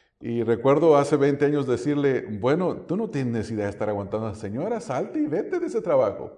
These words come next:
¿Qué necesidad tienes de aguantar a la señora?". Ahora, quiero aclarar que eso fue hace veinte años. <laughs> Si, eh, hoy en día estuviera pasando esa misma situación,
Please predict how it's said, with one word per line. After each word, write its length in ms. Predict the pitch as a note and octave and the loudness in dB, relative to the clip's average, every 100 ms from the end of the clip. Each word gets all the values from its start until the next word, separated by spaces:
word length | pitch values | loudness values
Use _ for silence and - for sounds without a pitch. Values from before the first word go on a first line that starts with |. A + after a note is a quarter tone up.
| - _ _ - | -20 _ _ -2
¿Qué 140 | G#3+ | 0
necesidad 420 | B3+ G#3+ D#3+ D3+ | 0 0 2 2
tienes 240 | C#3+ C3+ A#2+ | 2 -2 0
de 60 | |
aguantar 340 | A#2 G#2+ G2+ A2 | 0 0 -2 -2
a 60 | |
la 80 | G2 | -2
señora?". 420 | F#2+ G2 G2 G#2 - - _ _ _ _ _ - | -4 -10 -8 -10 -12 -18 _ _ _ _ _ -4
Ahora, 300 | G2+ A2+ A2+ | 0 0 2
quiero 180 | C#3+ | 4
aclarar 340 | D#3+ D3+ C3+ D3+ | 4 6 4 2
que 60 | D#3 | -2
eso 160 | C#3+ | -6
fue 140 | B2 A#2 | -2 -2
hace 160 | G#2+ | -2
veinte 260 | G2+ F#2+ B2+ | -6 -2 0
años. 400 | G3+ B2+ - - - | 2 0 -4 -12 -18
<laughs> 40 | - _ _ - - - | -20 _ _ -20 -20 -20
Si, 300 | - A2+ A2+ | -6 -2 2
eh, 280 | C#3 C#3 - | 2 0 0
hoy 240 | C3+ G3+ | 6 8
en 160 | G3 D3+ | 8 4
día 160 | D#3+ | 4
estuviera 420 | D3+ - C3 D#3+ D#3+ | 2 2 4 6 4
pasando 440 | C#3+ D3+ D3+ B2+ | 0 0 0 0
esa 240 | C3+ C#3 | 0 0
misma 500 | B2 A#2+ D3 F3+ G3 | -2 2 2 2 0
situación, 720 | E3+ E3 C3+ - C#3 E3 G#3 | -2 -2 -2 -2 -2 -2 -4